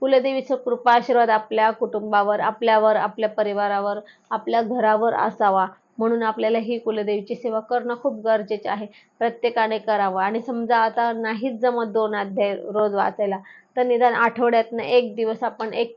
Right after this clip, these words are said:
दुर्गा सप्तशती पाठ तर अवश्य करावं. मंगळवार करा, शुक्रवार करा, तुम्ही ठरवून घ्या तुम्हाला कुठल्या दिवशी करायचं, त्या दिवशी तुम्ही करा.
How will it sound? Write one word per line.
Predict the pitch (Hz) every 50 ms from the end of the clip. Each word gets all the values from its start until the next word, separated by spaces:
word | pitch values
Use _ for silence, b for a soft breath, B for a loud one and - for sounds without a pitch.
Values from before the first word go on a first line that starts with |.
| _ _ -
दुर्गा | 202 226 208 196 208 220 226
सप्तशती | - - - - - 220 - - 208 202 214
पाठ | - 208 208 214 214 -
तर | 247
अवश्य | 226 202 202 208 202 - - 240
करावं. | 240 220 202 196 190 190 190
मंगळवार | 196 196 196 202 202 208 208 208 208
करा, | 208 214 214 208 208 214
शुक्रवार | 208 - 233 - 220 196 190 196 196 202
करा, | 196 - 208 208 214 B B B B B -
तुम्ही | 262 254 269 269 269
ठरवून | 269 294 269 269 269 269 262 262 269 262
घ्या | 262 247
तुम्हाला | 240 240 233 233 226 226
कुठल्या | 226 233 247 247 - 240 226
दिवशी | 214 233 233 226 233 240
करायचं, | 233 - 226 220 220 220 208 240 226
त्या | 220 - - 226 214
दिवशी | 208 196 190 196 196 - 233
तुम्ही | 196 208 196 202 214 226
करा. | 220 - 220 196 - -